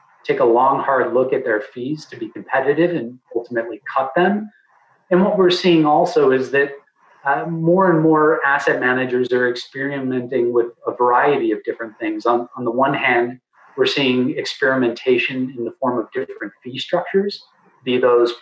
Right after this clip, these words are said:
performance-based fees or in some cases more recently, uh, effectively a, a loyalty fee program whereby fees will ratchet lower for investors each year that they hold,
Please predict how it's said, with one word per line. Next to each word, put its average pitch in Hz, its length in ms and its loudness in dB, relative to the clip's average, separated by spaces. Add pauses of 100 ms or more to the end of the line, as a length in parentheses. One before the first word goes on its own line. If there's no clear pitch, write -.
performance-based 131 920 0
fees 135 400 -8
or 113 200 0
in 110 200 -10
some 123 380 -6
cases 120 500 0
more 117 160 0
recently, 113 600 -4 (320)
uh, 123 320 -2
effectively 123 580 0
a, 113 260 2
a 110 60 -2
loyalty 120 800 2
fee 110 240 -14 (100)
program 113 500 -2
whereby 113 540 0 (440)
fees 135 340 -6
will 113 160 0
ratchet 123 480 -2
lower 123 380 2
for 120 220 -2
investors 110 640 -6
each 123 220 -14
year 120 260 2
that 117 200 0
they 107 160 -4 (140)
hold, 123 280 0